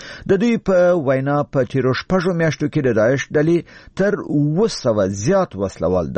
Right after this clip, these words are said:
افغانستان په ختیځ کې یا نیول شوي یا په خپله تسلیم شوي دي. چارواکي وایي په نیول شویو کې زیاتره یې پاکستاني اتباع دي. دغه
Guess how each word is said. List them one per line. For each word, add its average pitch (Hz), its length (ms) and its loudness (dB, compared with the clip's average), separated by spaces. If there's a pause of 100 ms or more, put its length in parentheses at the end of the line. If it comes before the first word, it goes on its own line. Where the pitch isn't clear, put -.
افغانستان 127 500 -2
په 151 120 -4
ختیځ 151 300 0 (120)
کې 170 120 2 (460)
یا 151 160 2 (160)
نیول 123 320 0
شوي 180 260 2 (140)
یا 151 140 2 (200)
په 127 80 -2 (120)
خپله - 260 0 (100)
تسلیم 95 380 -6
شوي 101 160 0
دي. 95 120 0 (280)
چارواکي 196 560 0
وایي 165 200 2
په 147 300 -2
نیول 113 220 0
شویو 175 400 0
کې 139 640 -2
زیاتره 123 480 0
یې - 80 -4 (580)
پاکستاني 175 580 0
اتباع 90 380 -2
دي. - 80 -8 (160)
دغه 127 260 -2